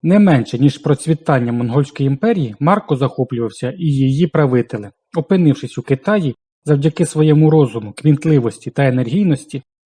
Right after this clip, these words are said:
Марко невдовзі став довіреною людиною Хубілай-хана. За словами Марко Поло, хану він сподобався, тому той давав йому різні доручення і не дозволяв повертатися до Венеції, і навіть протягом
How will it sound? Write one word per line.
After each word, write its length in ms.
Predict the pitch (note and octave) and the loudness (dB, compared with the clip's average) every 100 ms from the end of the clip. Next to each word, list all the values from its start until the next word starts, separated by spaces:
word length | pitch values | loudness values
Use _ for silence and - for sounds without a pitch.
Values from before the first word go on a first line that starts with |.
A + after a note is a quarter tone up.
| _ | _
Марко 380 | C#3 E3+ G#3 E3 | 0 0 0 2
невдовзі 500 | D3 B2 B2+ A#2 A#2 | 2 2 -2 -2 -6
став 320 | - - A2 | -6 -8 -4
довіреною 580 | A#2+ D3 A#3 G#3 F#3+ D#3+ | -2 2 2 2 2 0
людиною 480 | C3 A#2+ D#3+ F3 C3+ | -2 0 0 2 -2
Хубілай-хана. 920 | - B2 B2 C3 C3+ - B2 A2 G2+ _ _ _ _ _ _ | -4 -6 -4 -2 -2 -4 -6 -8 -12 _ _ _ _ _ _
За 80 | C#3+ | -4
словами 440 | D#3+ D3+ D3+ C#3 | -2 0 2 4
Марко 380 | C3 C3+ C3 C3+ | 4 0 -2 -8
Поло, 440 | - G#3+ F#3+ B2 _ _ _ _ _ _ _ | -2 -2 -2 -4 _ _ _ _ _ _ _
хану 300 | F#3 A3 F#3+ | 0 4 4
він 140 | D3 | 4
сподобався, 720 | B2 C#3+ B2 A#2 A2+ - - - _ _ _ _ _ _ _ | 2 -2 -2 -2 -4 -8 -16 -20 _ _ _ _ _ _ _
тому 540 | - D#3+ F3 F3+ - _ _ _ _ _ | 2 4 4 0 -8 _ _ _ _ _
той 200 | F3 G3+ | -2 0
давав 360 | D#3+ C3+ B2+ A2+ | 2 2 2 0
йому 260 | A#2 B2 | -2 0
різні 280 | F3 G3 G3 | 0 0 0
доручення 640 | E3+ E3 B2+ - G#2+ G#2+ G2+ _ _ _ _ _ - | 2 2 2 -4 -12 -14 -16 _ _ _ _ _ 0
і 100 | A#3+ | 4
не 100 | G3+ | 4
дозволяв 540 | D3+ B2+ C3 C#3+ F3+ | 2 2 2 2 0
повертатися 680 | C#3 B2 - D3 - C#3+ D3 | 0 -2 0 -2 0 -2 -2
до 140 | C#3 | 0
Венеції, 680 | C3+ C3 A#2 G#2 - A2+ C3+ | 0 0 -2 -6 -10 -12 -2
і 40 | D#3 | 2
навіть 360 | E3 C#3+ C3+ | 2 2 0
протягом 580 | D#3 D3+ - A#2+ B2 G#2+ | 0 0 0 -2 -2 -6